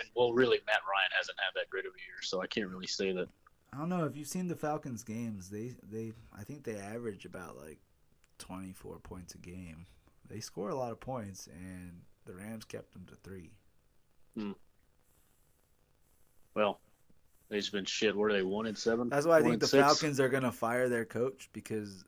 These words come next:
Speaker 2: he's supposed to be a defensive mind, and their defense has just not been here all year or the past couple seasons, to be honest.
Speaker 1: It, yeah.
Speaker 2: Ever since that
Speaker 1: Yeah.
Speaker 2: Super Bowl.
Speaker 1: Yeah,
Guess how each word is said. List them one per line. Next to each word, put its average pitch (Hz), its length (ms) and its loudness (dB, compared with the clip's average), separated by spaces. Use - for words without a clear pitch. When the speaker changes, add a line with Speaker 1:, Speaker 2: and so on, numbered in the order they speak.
Speaker 2:
he's 113 240 -6
supposed 120 320 -4
to 120 60 -6
be 117 40 -4
a 110 40 -6
defensive 110 540 -10
mind, 98 340 -8
and 92 100 -10
their 92 140 -8
defense 92 540 -12
has 90 140 -14
just - 240 -14
not 95 300 -10
been 87 160 -12
here 82 260 -14
all 85 200 -14
year 85 380 -16
or 104 240 -8
the 82 220 -16
past 90 420 -12
couple - 280 -14
seasons, 87 500 -14
to - 140 -18
be 90 120 -8
honest. 87 460 -10
Speaker 1:
It, 92 140 -8
yeah. 98 260 -6
Speaker 2:
Ever 117 140 -2
since 139 240 6
that 139 120 8
Speaker 1:
Yeah. 135 80 6
Speaker 2:
Super 160 220 4
Bowl. 131 260 2
Speaker 1:
Yeah, 104 220 4